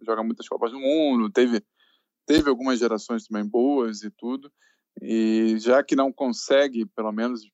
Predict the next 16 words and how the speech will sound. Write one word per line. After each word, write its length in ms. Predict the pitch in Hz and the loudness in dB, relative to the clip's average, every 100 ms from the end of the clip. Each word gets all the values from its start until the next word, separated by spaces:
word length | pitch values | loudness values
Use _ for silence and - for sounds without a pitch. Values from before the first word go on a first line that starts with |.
| - | -4
por 140 | 131 | -2
enquanto, 600 | 123 107 117 120 117 107 | -2 -4 -4 -4 -6 -8
e 80 | 107 | -8
não 240 | 104 135 | -2 -2
tão 220 | 165 143 123 | 0 0 -2
cedo, 400 | - 135 127 110 | 0 0 0 -2
na 140 | 107 | -2
verdade, 480 | 101 101 107 107 104 | -2 0 0 0 -2
né, 60 | 104 | -2
marcar 420 | 98 - 110 110 | -2 0 0 0
contra 280 | 117 107 107 | -6 -12 -10
um 60 | 104 | -12
adversário 480 | 101 104 - 110 107 | -12 -10 -2 -2 0
europeu, 420 | 107 - 135 320 | -6 -2 -2 0
que 160 | - | 0
é 120 | 120 | 0